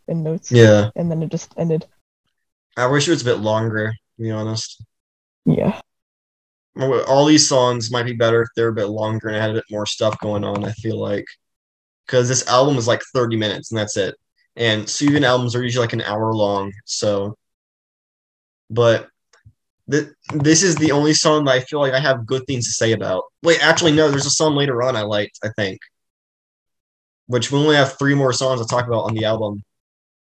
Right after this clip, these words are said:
Speaker 2: We're already six songs down, which is surprising. How, how long ha-, has it been since we started recording? It's been, like, twenty, like, ten, ten, fifteen minutes. We're already almost done with the,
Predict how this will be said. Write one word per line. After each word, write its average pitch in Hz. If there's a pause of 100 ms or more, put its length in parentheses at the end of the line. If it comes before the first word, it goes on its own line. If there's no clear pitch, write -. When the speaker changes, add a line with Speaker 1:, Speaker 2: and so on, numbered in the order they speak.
Speaker 2:
We're 127
already 135
six -
songs 117 (140)
down, 104 (760)
which 113
is 113
surprising. 110 (240)
How, 143
how 156
long 180
ha-, 170
has 160
it 156
been 170
since 170
we 180
started 170
recording? 170
It's 165
been, 170
like, 143
twenty, -
like, 131 (920)
ten, 165
ten, 175
fifteen 175
minutes. 180 (460)
We're 151
already 156
almost 151
done 143
with 151 (320)
the, 113